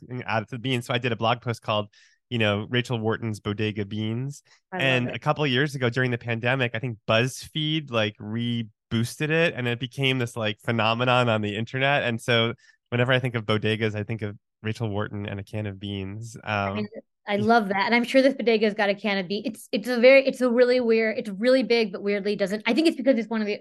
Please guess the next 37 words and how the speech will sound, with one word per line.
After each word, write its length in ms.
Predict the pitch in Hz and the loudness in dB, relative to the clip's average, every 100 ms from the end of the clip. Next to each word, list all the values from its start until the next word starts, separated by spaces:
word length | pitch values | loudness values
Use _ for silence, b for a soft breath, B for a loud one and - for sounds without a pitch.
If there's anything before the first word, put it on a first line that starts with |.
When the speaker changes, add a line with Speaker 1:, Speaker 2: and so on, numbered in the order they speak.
| - | -8
Speaker 2:
it's 180 | - - | -14 -8
kind 200 | 220 220 | -2 -2
of 80 | |
the 60 | 208 | 0
only 140 | 208 | -2
one 160 | 202 196 | 0 0
on 100 | 185 | -2
this 160 | 185 180 | -4 -4
side 160 | 185 | -4
of 60 | 180 | -2
the 80 | 180 | -2
highway. 400 | 180 190 208 214 B _ | -2 -2 -4 -6 B _
So 60 | 208 | 0
maybe 160 | 220 | 4
Speaker 1:
Uh-huh. 40 | 233 | 4
Speaker 2:
it's 80 | |
just 160 | 226 220 | 0 -6
been 220 | - - - | -10 -12 -6
picked 240 | 233 220 | -6 -6
clean 360 | - 214 202 208 | -10 -4 -4 0
by 140 | 214 | 0
the 60 | 208 | 0
time 160 | 214 196 | -2 -4
I 80 | |
go. 300 | 175 185 185 185 B | -4 -6 -6 -10 B
They're 100 | - | -10
totally 340 | 180 - 233 240 | -6 0 2 2
nice 240 | 220 214 | 2 2
who 120 | 220 | 0
work, 200 | 190 190 185 - _ - | 0 0 -4 -16 _ -12
everyone 280 | 220 202 196 | -6 -2 -2
who 60 | |
works 200 | 196 185 | -2 -2
there, 180 | 196 185 | -2 -2
but 120 | 185 | -2
it's 200 | 190 - | -6 -6
not, 280 | 208 214 202 | -4 -2 -2